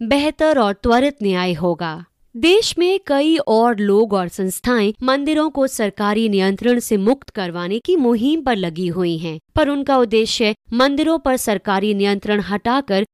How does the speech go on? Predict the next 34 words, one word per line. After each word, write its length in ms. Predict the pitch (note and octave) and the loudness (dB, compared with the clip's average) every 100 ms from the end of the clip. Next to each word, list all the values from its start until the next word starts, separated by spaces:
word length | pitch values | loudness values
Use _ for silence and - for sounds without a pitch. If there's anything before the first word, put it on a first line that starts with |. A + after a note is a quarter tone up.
| - | -2
कुछ 260 | F#4+ - | -2 -2
विशिष्ट 480 | B3+ C#4 - F4 - | -6 -6 -2 -4 -4
व्यक्तियों 440 | A#3 A3 - C4 B3+ | -2 -2 -2 -4 -2
के 160 | G#3+ | -2
हाथ 220 | F#3 F#3 F#3+ G#3 | -2 -2 -4 -2
में 120 | G#3+ | -2
सौंप 340 | - G#3+ F#3+ | 0 0 0
देना 340 | F3+ E3 D#3+ E3 | -2 -6 -6 -6
है, 220 | F3 E3 - - | -8 -8 -10 -6
जबकि 460 | G3 B3 - A3+ A3+ _ | -2 -2 -2 -4 -4 _
राष्ट्रीय 520 | G#3+ C4 D#4 - D4 C#4 | -2 0 -2 -6 -2 -2
हिंदू 360 | A3+ A#3 A#3 | -2 -2 -4
बोर्ड 320 | G#3 B3 G#3+ F3+ _ A3 | 0 2 2 -2 _ -2
मंदिरों 480 | B3+ D4 E4+ F4 | -2 0 0 0
के 160 | F#4 D4+ | 0 -2
प्रशासन 640 | A#3+ A3 - G3 - G#3+ | -2 -2 -2 -4 -2 -4
पे 260 | F3+ F#3 A3 - _ | -4 -2 -2 -4 _
और 260 | C4 D#4 F4 | 2 2 2
मंदिरों 460 | C4 B3+ C4 C#4 | 0 0 0 0
के 180 | C#4 C4 | 0 -2
दान 380 | F#3+ G#3+ B3 D4+ | 0 0 0 -2
राशि 360 | G3 F3 - F#3 | -2 -4 -6 -6
पे 240 | F3 E3+ - - | -6 -8 -8 0
आम 260 | C#4 D#4 C#4 | 2 2 -2
हिंदुओं 440 | A#3 A#3 B3 B3 | -4 -2 0 0
का 160 | A#3+ G#3 | 0 0
नियंत्रण 500 | F#3+ G#3 A3 B3+ B3 | 2 0 0 -2 -2
स्थापित 500 | - C#4 D4 C#4 - | -2 -4 0 -2 -2
करना 320 | G3 F3+ F3 | -4 -4 -4
चाहता 380 | - F#3+ F#3 E3+ | -4 -6 -4 -6
है। 320 | E3+ E3 F#3 - _ - | -6 -8 -12 -18 _ -2
राष्ट्रीय 600 | D4 D#4+ F#4 - F4+ F4+ | 2 2 0 0 2 2
हिंदू 380 | E4 D4 C#4 C#4 | 0 0 0 -2
बोर्ड 280 | G#3+ G#3+ | 0 -2